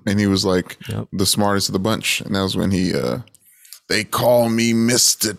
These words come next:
Speaker 1: Tibbs." But yeah.
Speaker 2: Yep.
Speaker 1: So,
Speaker 2: I was watching,
Speaker 1: um,
Speaker 2: I was
Speaker 1: ran that
Speaker 2: watching,
Speaker 1: back.
Speaker 2: um, I was watching a documentary on black film, and he was the first black actor to not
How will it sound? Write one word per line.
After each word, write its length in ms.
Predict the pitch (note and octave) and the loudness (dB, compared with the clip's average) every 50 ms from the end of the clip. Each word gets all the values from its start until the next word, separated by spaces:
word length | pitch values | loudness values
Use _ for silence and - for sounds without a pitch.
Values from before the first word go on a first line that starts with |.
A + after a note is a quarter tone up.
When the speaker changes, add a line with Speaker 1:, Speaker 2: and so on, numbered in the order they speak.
| - - | -4 -2
Speaker 1:
Tibbs." 720 | - - A#2 G#2 F#2+ F2 - - - - - - - - | 0 0 0 -2 -4 -4 -6 -6 -2 0 2 2 2 0
But 200 | C2 D#2 G#2 G2 | 0 0 0 0
yeah. 220 | G2+ - - - - - | 0 0 -2 -4 -8 -8
Speaker 2:
Yep. 300 | G#2 F#2+ G2+ G2 F#2+ - | -6 -6 -4 -4 -4 -2
Speaker 1:
So, 300 | - G#2 G2 F#2+ F#2 F2+ | 0 0 2 2 2 2
Speaker 2:
I 40 | F#2 | 0
was 160 | G2+ A2+ G2+ | 0 -2 0
watching, 380 | F#2 F#2 F2+ F#2 F#2+ F#2+ - G#2 | 0 2 2 2 0 -2 -4 -6
Speaker 1:
um, 80 | G#2 G#2 | -8 -6
Speaker 2:
I 40 | G#2 | -4
was 120 | G#2 A2 G#2+ | -2 0 2
Speaker 1:
ran 220 | G2+ G2+ F#2+ F#2+ | 2 2 2 2
that 160 | G2 G2 F#2+ | 0 0 2
Speaker 2:
watching, 300 | F#2+ F#2+ F#2+ F#2+ F#2+ F#2+ | 2 2 2 0 -2 -6
Speaker 1:
back. 120 | G2 - F#2+ | -12 -14 -14
Speaker 2:
um, 220 | F#2 F#2+ F#2+ F#2+ _ _ _ _ _ _ _ _ - | -16 -16 -16 -20 _ _ _ _ _ _ _ _ -6
I 60 | G#2 | -4
was 100 | G#2+ G#2+ | -2 -2
watching 400 | G#2+ G#2 G2+ G2 - - - G2 | -2 -4 -4 -6 -10 -12 -10 -10
a 240 | F#2 F2+ F2+ F2+ F2+ | -8 -8 -8 -10 -8
documentary 920 | F2 - G2 G2+ - F#2+ F#2+ A2 A2 A2 A2+ A2+ A2 F#2+ F#2 F#2 F#2 - _ _ _ _ _ _ _ - | -8 -8 -8 -8 -8 -10 -10 -10 -10 -12 -14 -14 -14 -12 -12 -12 -14 -16 _ _ _ _ _ _ _ -12
on 500 | - F#2+ F#2 F#2 F#2 F#2 F#2 F2+ F2+ E2 | -10 -8 -8 -8 -8 -10 -12 -12 -14 -12
black 360 | E2+ F2+ F#2 G2 F#2+ F#2 - | -10 -8 -8 -8 -8 -10 -12
film, 520 | - - - G2 G2+ F#2+ F#2 F2+ F2+ F2 - - | -12 -10 -8 -8 -8 -8 -10 -12 -14 -16 -16 -14
and 180 | - F#2 F2+ F2+ | -14 -12 -12 -12
he 220 | F2 F2 F#2 G#2 | -12 -10 -10 -10
was 240 | A2+ A#2 G#2+ G#2 - - | -8 -8 -10 -12 -12 -14
the 100 | F2+ F2 | -16 -14
first 400 | - - F#2+ F#2 F#2+ F#2 - - | -12 -12 -12 -12 -12 -14 -14 -14
black 240 | F#2 F#2+ F#2 - - - | -12 -12 -12 -12 -12 -12
actor 560 | F#2 F#2 F2+ - _ - F2+ F2+ F#2 F2+ E2+ _ _ _ _ _ _ _ - | -10 -10 -12 -12 _ -10 -10 -10 -10 -12 -14 _ _ _ _ _ _ _ -14
to 200 | - - G#2 F#2 F#2 | -12 -10 -10 -8 -8
not 600 | F#2 F2+ F2+ F2+ F#2+ G2 F#2 - - - - | -8 -6 -6 -6 -6 -8 -12 -16 -20 -20 -20